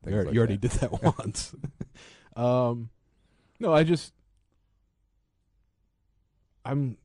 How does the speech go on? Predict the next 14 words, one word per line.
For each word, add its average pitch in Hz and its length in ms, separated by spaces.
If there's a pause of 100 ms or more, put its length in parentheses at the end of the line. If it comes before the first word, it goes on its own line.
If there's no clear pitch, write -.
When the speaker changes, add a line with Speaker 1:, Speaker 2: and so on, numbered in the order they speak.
Speaker 2:
kind 147 220
of 127 60
caught 120 200
up 120 160
on 101 140
this 98 140
whole 101 320 (960)
advanced 95 320
metrics 98 300
versus 87 260
actual 90 300
resume 87 520 (1600)
thing. 90 320 (160)
Um, 87 440